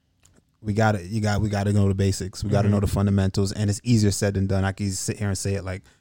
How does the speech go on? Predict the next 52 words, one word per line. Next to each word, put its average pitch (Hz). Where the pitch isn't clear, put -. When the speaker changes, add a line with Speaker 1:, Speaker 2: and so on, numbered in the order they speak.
Speaker 1:
'cause 107
you 101
can 107
very 117
well 104
go 98
train 110
with 95
him, 95
and 95
he 95
probably 95
does, 95
Speaker 2:
Yeah. 101
Speaker 1:
right? 101
But 101
in 104
the 101
moment, 107
I 104
don't 101
know, 98
fatigue -
plays 104
a 98
factor 104
maybe, 101
right? 101
But, 98
uh, 98
I 156
don't 180
know. 196
He 120
looked 127
very 123
tired, 127
and 110
then 107
his, 101
his 98
jiu-jitsu 107
was 98
almost 101
non-existent 101
there 90
in 98
that 92
moment. 101
Speaker 2:
At 107
all, 90
yeah. 95